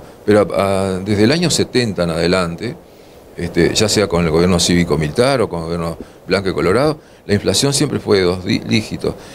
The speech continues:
Y la inflación es el peor impuesto. O sea, si vos tenés cien pesos hoy con, en tu bolsillo y comprás tantas cosas con cien pesos, al otro día,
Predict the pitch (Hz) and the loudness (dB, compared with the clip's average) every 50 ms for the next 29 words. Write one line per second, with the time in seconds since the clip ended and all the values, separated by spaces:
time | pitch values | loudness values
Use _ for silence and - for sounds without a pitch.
0 | - - - 107 120 123 107 117 127 127 - - 175 165 - - 120 135 127 110 | -18 -2 2 2 2 2 2 0 0 0 2 2 2 2 2 2 0 0 0 0
1 | 101 92 - 143 151 135 - - 87 - - 113 107 - 104 107 123 143 147 135 | -4 -2 0 -2 -2 0 -2 -4 -2 0 0 0 0 0 0 0 0 0 0 0
2 | 123 113 107 98 - - - - - - - - - - 135 143 139 123 - - | 0 0 0 -2 -6 -12 -20 -20 -20 -20 -12 -6 -2 0 0 0 -2 -2 0 0
3 | 120 110 - 107 98 101 110 107 104 - - 87 76 - 85 82 - 87 76 73 | 0 0 0 -2 0 2 2 2 2 2 0 -2 -2 -2 -6 -6 -6 -2 0 0
4 | 76 73 - - 101 90 80 85 87 110 - - - - - - 92 - 95 87 | 0 0 2 0 0 0 2 0 0 0 -2 -8 -18 -20 -14 -12 -2 2 2 4
5 | 85 85 110 110 110 - 113 107 104 90 95 - - 107 107 - 98 85 82 87 | 4 4 2 0 0 0 -2 -2 -2 -4 -6 0 0 0 0 2 -2 -4 -4 -6
6 | 85 - 87 85 - 82 80 - 82 98 123 147 151 - 131 127 123 113 110 110 | -2 -2 -2 0 0 0 0 2 2 4 2 2 2 0 0 2 4 4 4 2
7 | 117 | 2